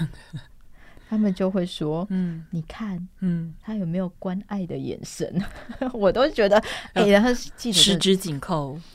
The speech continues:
Speaker 2: 哎，真的吗？你是说看到猪猪跟
Speaker 1: <laughs> 谁？
Speaker 2: 十指紧扣吗？
Speaker 1: <laughs> 你去观察有没有十指紧扣，很奇怪，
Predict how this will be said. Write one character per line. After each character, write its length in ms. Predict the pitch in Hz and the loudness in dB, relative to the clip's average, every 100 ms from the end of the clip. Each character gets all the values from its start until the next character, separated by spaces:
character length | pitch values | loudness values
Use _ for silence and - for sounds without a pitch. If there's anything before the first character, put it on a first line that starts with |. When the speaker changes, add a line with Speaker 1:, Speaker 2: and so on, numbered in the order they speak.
| - - | -20 -10
Speaker 2:
哎， 140 | - 190 - 214 | -8 -8 -8 -8
真 120 | - 240 | -2 2
的 120 | 226 | 2
吗？ 180 | 202 196 | 2 2
你 160 | 180 | 2
是 140 | 208 233 | 2 4
说 180 | 214 | 4
看 240 | 208 247 214 | 4 2 6
到 180 | 202 196 | 8 6
猪 300 | 196 240 214 | 2 2 2
猪 260 | 240 208 | 6 6
跟 300 | 190 196 202 247 247 202 277 | 8 8 8 8 6 6 4
Speaker 1:
<laughs> 360 | 226 - - - | 4 0 0 -2
谁？ 360 | - 160 160 185 202 - - | 0 0 0 -2 -4 -4 -12
Speaker 2:
十 240 | - 220 | -6 -4
指 220 | 214 214 | 0 0
紧 180 | 226 240 214 | 4 6 6
扣 260 | - 302 | 6 6
吗？ 180 | 226 254 - - | 8 6 6 2
Speaker 1:
<laughs> 160 | 698 - | 0 0
你 100 | 190 | 0
去 100 | 214 269 | 2 6
观 180 | 311 | 4
察 120 | 302 247 | 6 6
有 60 | |
没 60 | 220 | 6
有 60 | |
十 140 | 233 220 | 4 2
指 140 | 226 | 0
紧 160 | 214 170 | 0 -2
扣， 120 | 214 | 2
很 80 | 254 | 4
奇 200 | 226 - | 4 2
怪， 160 | 170 | -2